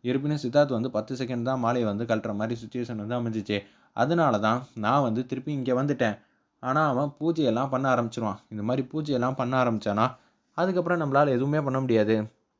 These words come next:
இப்ப என்ன பண்றது? அந்த பூஜையை வந்து தடுக்கணும்னா ஏதாவது ஒரு விஷயம் வந்து நடந்தாகணும்னு சொல்லிட்டு ரகுவரன் வந்து சொல்லிடுறாங்க. "கண்டிப்பா அதையே செய்றேன். அப்பனா மலர்வழி மட்டும் இருக்காங்க, என்னோட மனைவி, அவங்களுக்கு மட்டும் பிரச்சனை வராம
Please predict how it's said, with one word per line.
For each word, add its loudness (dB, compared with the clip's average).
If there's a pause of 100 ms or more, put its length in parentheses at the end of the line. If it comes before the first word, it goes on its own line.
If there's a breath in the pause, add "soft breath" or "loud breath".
(580)
இப்ப -4
என்ன 2
பண்றது? 0 (200)
அந்த -10
பூஜையை -2
வந்து -6
தடுக்கணும்னா -2 (500 soft breath)
ஏதாவது 4
ஒரு 2
விஷயம் -2
வந்து -4
நடந்தாகணும்னு -2
சொல்லிட்டு -4 (340)
ரகுவரன் -2
வந்து -2
சொல்லிடுறாங்க. 0 (440 soft breath)
"கண்டிப்பா 0
அதையே 0
செய்றேன். -4
அப்பனா -4 (240)
மலர்வழி 0
மட்டும் -6
இருக்காங்க, -4 (180)
என்னோட -4
மனைவி, 0 (360 soft breath)
அவங்களுக்கு -2
மட்டும் 0
பிரச்சனை -2
வராம 4